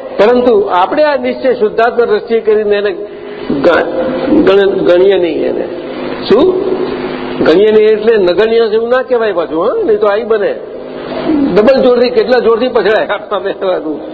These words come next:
સમજાયું ને? જેમ છે તેમ એ આપણાથી સ્વીકારાતું જાય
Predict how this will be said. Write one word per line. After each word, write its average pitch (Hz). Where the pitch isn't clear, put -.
સમજાયું 208
ને? -
જેમ 240
છે 277
તેમ 226
એ 160
આપણાથી 147
સ્વીકારાતું 170
જાય 180